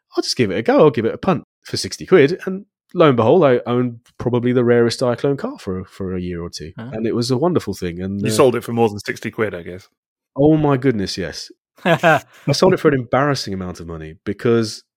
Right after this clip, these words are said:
Speaker 1: I could. And I realized that if I liquidated that, I could put a massive chunk of money down towards our first property in the future. And I could take my family on a two-week holiday to an island, which they'd never forget. And we've never forgotten it.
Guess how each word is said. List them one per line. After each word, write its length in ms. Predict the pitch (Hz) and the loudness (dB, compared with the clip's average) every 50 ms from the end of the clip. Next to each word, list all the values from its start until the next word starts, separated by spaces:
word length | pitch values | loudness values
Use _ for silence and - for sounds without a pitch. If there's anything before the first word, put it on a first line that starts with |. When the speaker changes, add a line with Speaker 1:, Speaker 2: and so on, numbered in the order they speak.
| _ _ - | _ _ -10
Speaker 1:
I 80 | 117 - | -10 -8
could. 380 | - - 247 - - - - - _ - | 0 2 2 2 2 0 -6 -16 _ -6
And 240 | 120 117 113 110 | -4 -4 -4 -4
I 100 | 113 104 | -2 -2
realized 500 | 113 113 127 151 170 135 113 107 101 98 | 0 2 4 4 4 4 2 2 0 -2
that 100 | 107 95 | -4 -4
if 120 | 87 - - | -4 -2 -2
I 80 | 117 110 | -2 0
liquidated 640 | 113 139 151 - 147 113 104 98 - - 87 80 | 0 0 0 0 0 0 0 -2 -4 -6 -10 -10
that, 240 | - 85 87 - - - _ | -8 -6 -6 -6 -8 -10 _
I 120 | 104 110 104 | -8 -8 -8
could 360 | - - 110 104 101 98 - - _ _ | -4 -4 -2 -2 -2 -4 -6 -12 _ _
put 160 | - 127 76 | -4 -4 -4
a 60 | 101 | -2
massive 520 | 104 107 117 143 156 156 - - 139 120 - | -4 -2 0 0 0 0 0 -2 -4 -4 -2
chunk 240 | - 131 117 110 - | -4 -4 -4 -4 -4
of 80 | 104 | -4
money 220 | 107 107 104 104 98 | -4 -2 -2 -2 -2
down 200 | 98 101 101 95 | -2 -4 -4 -6
towards 300 | - - 101 98 92 98 | -6 -4 -4 -4 -2 -2
our 120 | 98 95 90 | -4 -4 -4
first 280 | - - 92 - - | -4 -6 -6 -6 -6
property 380 | - 98 85 - - - - 85 | -8 -10 -10 -10 -10 -10 -10 -8
in 60 | 80 80 | -8 -10
the 60 | 82 | -12
future. 460 | - 87 82 78 - - 80 87 95 - - | -12 -12 -12 -10 -10 -10 -10 -10 -10 -10 -8
And 100 | 107 104 | -4 -4
I 80 | 104 | -4
could 120 | - 110 95 | -4 -6 -2
take 180 | - 127 107 - | 0 0 0 0
my 100 | 101 101 | -4 -8
family 360 | - - 104 101 98 98 98 | -6 -4 -4 -4 -2 -2 -2
on 80 | 95 95 | -2 -4
a 60 | 92 | -4
two-week 380 | - - 110 101 98 90 - | -2 -2 0 0 0 -2 -2
holiday 540 | - 107 104 101 90 90 85 87 87 82 76 - _ - | -2 -2 0 0 -2 -2 -4 -4 -6 -6 -8 -14 _ -8
to 120 | - 95 | -6 -4
an 60 | 92 92 | -2 -2
island, 460 | 95 98 98 95 90 85 87 85 - - - 104 | 0 0 0 0 0 -2 -6 -8 -12 -16 -12 -12
which 240 | 98 - - - - | -10 -10 -10 -6 -4
they'd 220 | 95 95 92 87 | -4 -4 -2 -2
never 180 | 98 95 90 90 | -4 -6 -6 -6
forget. 320 | - - 98 117 107 - - | -10 -6 -2 0 0 0 -2
And 120 | 104 107 | -4 -2
we've 140 | 110 110 104 | -2 -2 -2
never 220 | 104 104 131 127 101 | -2 0 0 -2 -2
forgotten 380 | - 85 92 101 98 85 87 | -4 -4 -4 -4 -4 -4 -6
it. 140 | 85 82 - | -10 -12 -14